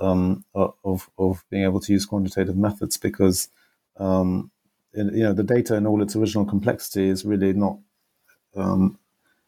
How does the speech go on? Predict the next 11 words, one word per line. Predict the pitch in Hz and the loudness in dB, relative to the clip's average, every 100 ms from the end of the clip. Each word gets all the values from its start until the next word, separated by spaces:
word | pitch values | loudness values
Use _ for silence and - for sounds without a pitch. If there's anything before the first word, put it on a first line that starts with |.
| _ _ - | _ _ -10
uh, | 101 98 95 - _ _ _ - | -2 0 0 -2 _ _ _ -8
is, | 104 104 | -6 -2
is | 104 101 | 0 0
not | 107 104 101 | 0 -2 -2
ready | 107 98 | -2 2
for | 95 - 92 95 92 - | 0 0 0 0 -2 -6
quantitative | 92 90 92 92 | -4 4 4 4
analysis. | 92 90 92 - 95 - | 2 2 2 2 0 0
You | 95 | 0
have | 101 101 | 0 0
to | 98 92 | 0 0